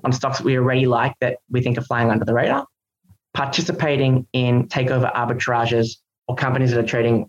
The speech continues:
at what we think is a significant discount to the sum of their parts, and also signing some convertible notes, which we think are quite attractive in, in any circumstance. So it's certainly been tougher. I was having a chat with Rob, our head of distribution, yesterday. We were talking about interest rates going up, and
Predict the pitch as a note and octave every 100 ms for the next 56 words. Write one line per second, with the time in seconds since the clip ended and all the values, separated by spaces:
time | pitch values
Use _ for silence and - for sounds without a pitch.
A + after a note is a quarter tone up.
0 | _ B2 B2+ - B2 B2 A2+ A#2 A2+ G#2+
1 | A2+ A#2+ A2+ A#2+ G2+ A2 - A#2+ A2 -
2 | - A2 A2+ A#2+ A2+ G#2 B2 A2+ - -
3 | - _ _ _ C3 - D3+ E3 E3 -
4 | C#3+ B2+ B2+ B2+ _ _ - B2 B2 B2
5 | A#2+ A2+ B2+ A#2 - A2 A2+ G2 - -
6 | - B2+ A#2+ A2+ _ _ _ _ A2+ A2+
7 | A2+ A2 - A2+ - G#2 A2 - A#2 A2+
8 | - - B2 - - - - C3+ C3 _
9 | _ _ - A3 G#3+ G#3+ A3 B3 A3+ F#3+
10 | F3+ D#3 E3 A3+ A3+ - _ _ B2+ D3+
11 | D3 C3 C#3+ - B2+ B2+ C3 A#2 - _
12 | _ _ - C3 C3 A2+ - A#2+ B2+ B2
13 | B2 A#2 B2 A#2 A#2 - B2+ - B2+ -
14 | A#2 B2 B2 A#2+ B2